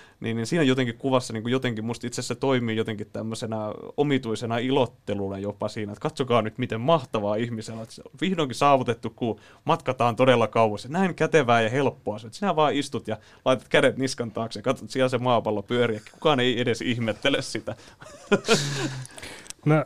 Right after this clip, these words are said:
Speaker 2: voisin tuon viimeisen ottaa, että kukaan ei enää ihmettele sitä ja ottaa tämmöisen Kubrickin lahjan tieteiselokuvien genrelle. Et mä voisin sanoa, että Kubrick kyllä legitimoi tämän genren viimeinkin, että se otet-, aletaan ottaa vakavasti. Mm.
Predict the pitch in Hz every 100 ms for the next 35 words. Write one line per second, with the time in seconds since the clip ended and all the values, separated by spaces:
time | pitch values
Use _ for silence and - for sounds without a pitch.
0 | - 147 151 143 139 135 147 196 151 131
1 | 127 127 123 - - 151 139 123 117 120
2 | 120 135 135 110 - 117 113 - 113 107
3 | - 113 - 117 110 - - - - 131
4 | 123 117 117 113 _ - _ _ _ _
5 | _ _ - - 262 - 180 151 135 139
6 | 135 135 - _ _ - 143 156 180 135
7 | 135 123 110 - 143 131 - 113 104 117
8 | 110 104 - 107 107 107 113 110 104 104
9 | 104 104 - _ _ - 117 165 190 160
10 | 135 123 120 110 139 135 113 - 113 107
11 | 113 117 117 107 104 104 101 - 104 101
12 | _ - _ 120 104 104 107 110 113 107
13 | 101 101 - 107 104 - - 113 104 110
14 | 98 - 107 101 104 - 95 98 - -
15 | 113 - - 160